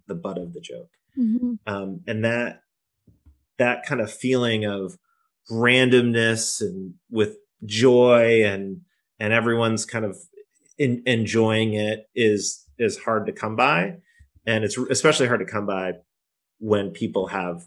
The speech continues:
Speaker 1: a point or a goal or a strategy trying to get you to follow them or buy something. And
Speaker 2: Mm-hmm.
Speaker 1: so, y-, you know, it was the, it was,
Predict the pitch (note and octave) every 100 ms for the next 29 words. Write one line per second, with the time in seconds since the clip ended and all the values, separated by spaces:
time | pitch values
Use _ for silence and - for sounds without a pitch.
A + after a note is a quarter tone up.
0 | _ _ - - - G#2+ G2 F2 F2 F2
1 | F2 G2 F#2 F2 E2 F2 G#2 F#2+ F#2+ F2
2 | F2+ F2 F2 F2 D#2+ F#2 F#2+ E2+ F2+ -
3 | _ _ _ _ - - C#3+ B2+ B2 A#2+
4 | A#2 A2+ A2+ G#2+ G#2 G2 F#2 F#2 F2+ A#2+
5 | A#2 G#2+ - G#2+ G#2 G#2+ G2+ G2 G2 F#2+
6 | - G2 B2+ B2 - G#2 G2 F#2+ B1 B1+
7 | _ _ - A#2 - _ - B2 G2+ G#2+
8 | B2 A2 G#2+ G#2+ G2 - - _ _ -
9 | A#2+ A2+